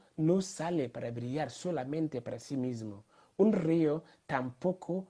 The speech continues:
bebe su propio agua. Tampoco el árbol del mango, el frut-, no hace las frutas para su, su consumo, sino lo hace para que otros animales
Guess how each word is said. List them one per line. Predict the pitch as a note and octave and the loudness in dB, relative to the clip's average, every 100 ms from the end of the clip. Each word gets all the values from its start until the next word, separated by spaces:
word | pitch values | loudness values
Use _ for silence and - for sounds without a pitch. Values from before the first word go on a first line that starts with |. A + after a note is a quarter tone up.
| - | -10
bebe | C3 D3 D#3+ B2+ A#2+ | -2 0 2 0 -2
su | B2 A#2 | -6 -8
propio | B2+ B2+ C3 C3 C3+ - - _ D#3+ | -8 -6 -4 -4 -6 -12 -20 _ -4
agua. | E3+ C3+ G#2+ - _ _ _ | -2 -2 -4 -6 _ _ _
Tampoco | - C3+ C3+ F3 G3+ F#3+ - | -6 -6 -2 0 2 0 0
el | C3 B2+ A#2+ A#2+ | 0 0 0 2
árbol | C#3 C#3+ B2 | 2 2 0
del | A2+ A2+ | 0 -4
mango, | C#3+ E3+ D3 C3+ E3 - _ _ _ | -2 0 0 -2 -4 -8 _ _ _
el | B2+ A#2+ | -6 -4
frut-, | - D3+ E3 | 6 6 6
no | E3 F#3 | 4 6
hace | F#3+ G3 - C#3 A2+ - | 6 2 0 -2 -2 -6
las | - A#2 | -12 -8
frutas | - C#3+ D#3 A#2 - | 2 4 4 0 -4
para | A2+ G#2 | -6 -6
su, | - - _ _ _ _ _ | -10 -16 _ _ _ _ _
su | - | -6
consumo, | B2 B2 A#2+ D3+ C3+ | -2 -2 0 0 0
sino | A#2 B2+ | 0 -4
lo | B2 | -2
hace | C#3+ D#3+ B2+ | -2 -2 -6
para | - G#2+ | -6 -8
que | A2+ - | -8 -2
otros | D#3+ F3 E3 | -2 -2 -6
animales | A#2+ A#2+ C3 B2+ F#2+ | -6 -6 -6 -8 -10